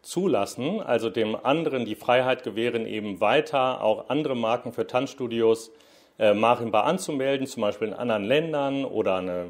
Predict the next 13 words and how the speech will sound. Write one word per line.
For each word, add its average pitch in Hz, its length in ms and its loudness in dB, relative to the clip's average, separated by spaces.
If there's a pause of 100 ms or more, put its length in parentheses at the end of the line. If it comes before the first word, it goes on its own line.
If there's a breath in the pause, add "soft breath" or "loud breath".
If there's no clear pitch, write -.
Wortbildmarke 123 800 2
anstatt 117 400 -4
der 101 120 -2
Wortmarke. 117 720 2 (500 loud breath)
Und 135 180 0
umgekehrt 151 640 2
wird 127 220 2
das 113 160 0
Tanzstudio 127 680 0
dann 110 340 2
dem 101 420 -2 (320)
Merimba 123 680 2
erlauben, 107 680 2